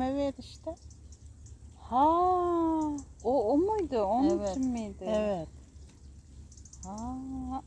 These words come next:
Speaker 2: aa. Ama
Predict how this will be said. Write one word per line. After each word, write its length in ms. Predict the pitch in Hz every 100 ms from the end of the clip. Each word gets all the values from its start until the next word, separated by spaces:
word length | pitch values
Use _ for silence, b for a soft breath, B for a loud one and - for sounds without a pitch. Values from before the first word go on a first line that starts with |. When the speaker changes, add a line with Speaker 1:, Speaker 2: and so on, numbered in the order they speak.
| -
Speaker 2:
aa. 840 | 208 214 - 233 240 233 233 233 226 - - - - - - - - - - - - - - - - - - - -
Ama 120 | -